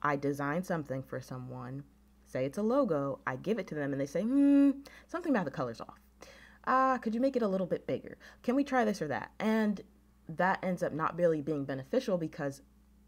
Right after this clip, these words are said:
they're not being asked the right questions and I'm not giving them what they want. So I love when he says, "Invite other people to solve your problems." Um, this works well many times. And I, I would invite you again, read the book. It gives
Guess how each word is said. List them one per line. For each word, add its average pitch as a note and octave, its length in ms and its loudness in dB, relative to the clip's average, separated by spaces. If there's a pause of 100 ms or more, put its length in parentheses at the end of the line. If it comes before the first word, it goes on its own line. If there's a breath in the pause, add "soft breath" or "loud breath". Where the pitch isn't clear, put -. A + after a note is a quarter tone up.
they're D#3 220 -2
not G3 180 0
being E3+ 180 0
asked C#3+ 260 -6
the C#3+ 60 -6
right C3+ 180 -6
questions B3+ 800 0
and D3+ 280 -4
I'm F3 180 0
not E3+ 180 -2
giving D3 200 -4
them B2+ 100 -6
what B2+ 140 -10
they B2 100 -6
want. - 240 -14 (460 loud breath)
So - 140 2
I F3 100 6
love F3+ 300 2
when F#3 120 2
he E3 60 0
says, D3 260 -2 (200)
"Invite D#3+ 600 0
other D#3+ 180 -2
people D3 320 -4
to C#3+ 60 -2
solve C#3 300 -4
your C3+ 100 -4
problems." - 600 -8 (640 loud breath)
Um, C#3 480 0 (760)
this E3+ 260 0
works D#3 320 -4 (260)
well C#3 580 2
many D3+ 220 -2
times. - 480 -12
And F3+ 120 0
I, F3+ 160 0
I E3 120 0
would E3 100 4
invite E3 360 -2
you E3+ 60 -4
again, C3+ 280 -6
read D3 220 -6
the F3 60 0
book. D3+ 300 -2
It C#3 100 -6
gives C#3 200 -2